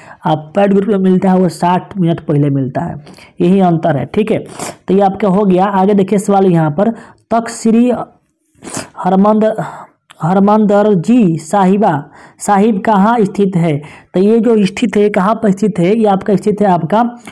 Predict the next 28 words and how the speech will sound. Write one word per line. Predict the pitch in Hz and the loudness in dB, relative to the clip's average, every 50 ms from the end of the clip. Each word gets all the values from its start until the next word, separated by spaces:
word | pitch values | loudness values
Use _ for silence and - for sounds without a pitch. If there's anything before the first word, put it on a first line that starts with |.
| - - _ _ _ - | -20 -20 _ _ _ -4
पटना | 190 185 190 - 220 208 208 220 | -4 -4 -4 -4 -2 0 0 2
में | 226 220 190 | 2 2 0
स्थित | 185 - 190 180 - - | 0 0 0 -2 0 -2
है। | 143 | -2
देखिए, | 139 160 180 180 - 160 | 0 0 -2 0 -2 -2
घबराइए | 156 165 170 180 196 202 220 233 240 | -2 0 0 2 2 2 2 2 2
मत, | 226 196 165 - - | 2 0 0 -2 -2
आपको | 180 180 180 - 202 | -4 -4 -2 0 0
जितना | 196 202 196 196 226 226 | 0 0 0 0 -2 -2
प्रश्न | 214 - 233 220 220 226 214 | 0 0 -2 -2 -2 -2 0
कह | 220 220 220 | 0 2 2
रहा | 220 220 | 2 2
है | 214 | 2
इतना | 208 208 220 226 226 | 0 0 -2 0 0
अगर | 214 214 202 202 202 | 2 2 2 2 2
आप | 208 202 196 196 214 226 - - - - | 2 0 -2 -4 -8 -10 -12 -16 -8 -4
करते | - 202 190 - - 233 | -2 -2 -2 0 0 0
हैं | 208 202 | 0 2
ना, | 190 | 2
इससे | 190 190 - - 220 220 | 2 0 0 0 0 0
भी | 202 214 | 2 2
आपको | 202 190 190 196 - 233 254 240 - - - - _ _ | 0 0 0 -2 -2 -2 -2 -2 -6 -14 -20 -20 _ _
काफ़ी | - 208 175 - 208 | -4 -2 -2 -2 0
प्रश्न | 190 214 190 - 214 | 0 0 -2 0 0
लड़ | 196 180 160 160 | 0 2 2 2
जाएंगे। | 151 147 139 139 139 139 139 | 0 0 0 0 -2 -2 -2
आपके | 139 151 151 151 - 170 | -2 -4 -4 -4 -4 -6
तीस | 165 - 240 233 220 | -2 0 0 0 0